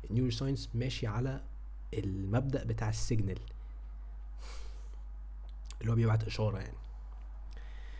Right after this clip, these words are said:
فما تخليش تفكيرك يحدد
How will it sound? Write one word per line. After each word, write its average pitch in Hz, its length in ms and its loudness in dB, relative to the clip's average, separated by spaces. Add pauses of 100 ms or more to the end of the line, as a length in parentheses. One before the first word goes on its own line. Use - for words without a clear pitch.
(680)
فما 113 200 8
تخليش 139 680 2 (640)
تفكيرك 143 580 6
يحدد 131 460 2